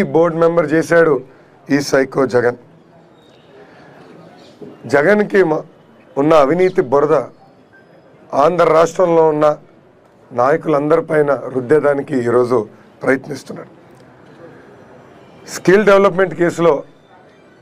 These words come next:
చంద్రబాబు నాయుడు గారి పైన అవినీతి ముద్ర పడలేదు, కానీ జగన్ సైకోయిజం ఎంత పీక్స్లో ఉందో ఆంధ్ర రాష్ట్ర ప్రజలందరికీ ఈరోజు అర్థమైంది.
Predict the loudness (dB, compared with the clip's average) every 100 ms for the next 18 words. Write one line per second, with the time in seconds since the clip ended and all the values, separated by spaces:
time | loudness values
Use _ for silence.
0 | -8 -4 0 2 2 2 2 2 2 2
1 | 0 0 -2 0 0 -2 -4 -4 -2 -2
2 | -2 0 2 2 2 0 -4 -8 -20 -20
3 | -20 -20 -20 -20 -20 -20 -6 0 2 2
4 | -2 -4 -2 0 2 4 4 4 0 -4
5 | -12 -20 -20 -20 -8 -6 -4 -4 -6 -2
6 | -2 -2 -2 2 2 2 -2 -2 -8 -20
7 | _ _ _ -2 0 2 2 2 0 -2
8 | -10 -8 -6 0 0 0 -2 -2 -8 -10
9 | -12 -20 -20 -20 -6 0 2 2 2 0
10 | 0 0 -2 -2 -6